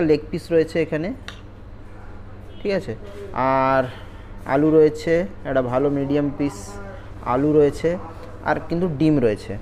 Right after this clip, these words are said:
ঠিক আছে? আর সাথে এই যে দেখুন, এখানে complementary কিন্তু একটা রায়তা রয়েছে, ঠিক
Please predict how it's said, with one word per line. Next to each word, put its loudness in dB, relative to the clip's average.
ঠিক 2
আছে? -6
আর 2
সাথে 2
এই 2
যে 2
দেখুন, -2
এখানে -2
complementary 4
কিন্তু 2
একটা -2
রায়তা 6
রয়েছে, 0
ঠিক 0